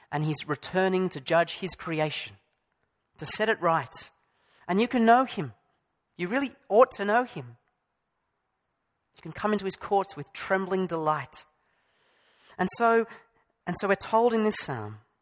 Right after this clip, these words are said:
"Sing a new song to the Lord. Sing to the Lord, all the earth. Sing to Yahweh, praise his name, proclaim his salvation from day to day." And in verse ten, we're told, "Say among the nations,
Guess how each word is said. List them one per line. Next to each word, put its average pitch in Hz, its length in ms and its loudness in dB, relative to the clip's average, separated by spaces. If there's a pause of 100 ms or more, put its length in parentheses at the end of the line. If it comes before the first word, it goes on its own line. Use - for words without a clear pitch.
(1200)
"Sing 196 460 0
a 160 80 -2
new 165 220 2
song 165 420 0
to - 60 -10
the 123 120 -4
Lord. 113 360 -8 (840)
Sing 214 360 0
to - 80 -6
the 196 80 0
Lord, 180 240 0
all 185 340 4
the 180 200 -4
earth. 107 440 -12 (880)
Sing 202 300 2
to 196 120 -4
Yahweh, 180 400 2
praise 202 460 0
his 147 220 -8
name, 135 220 -2 (180)
proclaim 196 480 2
his 180 180 -4
salvation 165 600 0
from 143 240 -4
day 165 300 2
to 151 120 -10
day." 143 420 -2 (200)
And 156 100 -2
in 151 100 2
verse 185 260 2
ten, 220 260 -2
we're 151 100 2
told, 160 380 0 (480)
"Say 185 420 2
among 160 300 0
the 135 60 -2
nations, 120 680 -6